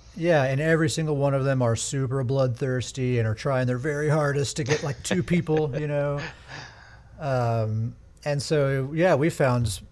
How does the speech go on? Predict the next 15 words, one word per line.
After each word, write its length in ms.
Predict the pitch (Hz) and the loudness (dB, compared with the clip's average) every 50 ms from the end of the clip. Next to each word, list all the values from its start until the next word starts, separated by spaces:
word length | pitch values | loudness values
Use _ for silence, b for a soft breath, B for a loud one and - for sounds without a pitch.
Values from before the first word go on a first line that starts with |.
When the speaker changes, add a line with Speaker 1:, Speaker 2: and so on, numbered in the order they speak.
| - - - - - - - - - - | -20 -20 -20 -20 -20 -20 -20 -20 -14 -8
Speaker 1:
the 180 | 147 135 151 160 | -2 2 4 4
only 140 | 170 165 151 | 6 6 6
way 180 | 139 147 139 | 6 6 6
we 140 | 139 139 123 | 6 4 4
could 140 | 139 127 113 | 2 0 0
really 240 | 127 127 127 123 117 | 2 2 4 4 4
have 180 | 123 127 123 | 4 4 4
a 60 | 120 | 2
decent 360 | 110 123 123 117 - 127 117 - | 2 2 0 0 0 -2 -2 0
time 220 | 123 120 120 117 | 0 2 2 2
was 160 | 117 113 - | 2 0 0
to 80 | - 117 | -2 -4
just 180 | 110 117 - | -4 -4 -4
go 120 | - 123 113 | -2 -2 -2
f-, 160 | 110 - | -2 -4